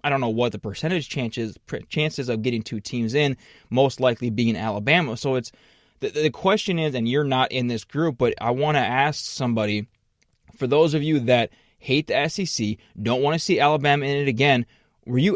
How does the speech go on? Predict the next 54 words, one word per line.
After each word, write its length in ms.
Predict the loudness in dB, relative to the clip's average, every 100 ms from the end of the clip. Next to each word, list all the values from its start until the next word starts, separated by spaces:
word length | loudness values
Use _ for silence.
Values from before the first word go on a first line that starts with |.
| 2
actually 420 | 2 2 0 0
cheering 380 | 0 -2 -4 -4
for 100 | -4
Arizona 420 | -4 -4 -4 -6
State 280 | -4 -2 -2
last 260 | 0 -2 -2
night? 160 | -6
'Cause 120 | -2 -2
it 100 | -2
seems 280 | 0 0
like 220 | 4 2 2
with 400 | 4 4 4 4
that, 380 | 6 6 2
kinda 260 | -4 -4 -4
compared 360 | -4 -2 0 0
to 20 |
the 60 | 0
N 100 | -2
C 220 | 0 0
A 40 |
A 20 | -2
tournament, 500 | -4 -2 0 -2 -4 _ _ _ 0
if 200 | 0 2
you're 120 | 2
not 180 | 4 2
a 80 |
fan 280 | 0 -2 0
of 100 | 2
that 180 | 0 0
team, 420 | -4 -4 -2 -2
most 360 | 0 0 0 -2
non-Oregon 720 | -2 -2 -2 -2 -2 -2 -6
fans, 400 | -6 -6 -6 -8 _ _ _
well, 160 | -8 -8
probably 440 | 0 2 4 2
Pac-twelve 460 | 2 2 2 0 0
fans 220 | -2 -6
were 80 | -6
cheering 320 | -6 -4 -4
for 160 | -6 -8
Or-, 300 | -6 -6 -6
for 120 | -2
Oregon, 380 | 2 2 2 0
I'm 220 | -2 0
guessing. 460 | 2 2 2 -2 -4 _
Utah 360 | -2 0 2 0
fans 300 | 0 -2 -2
are 60 | -4
probably 420 | 2 2 2 0
cheering 300 | -4 -4 -4
for 120 | -6
Oregon, 360 | -6 -4 -6 -6
I'm 160 | -6
guessing. 420 | -2 -2 0 -4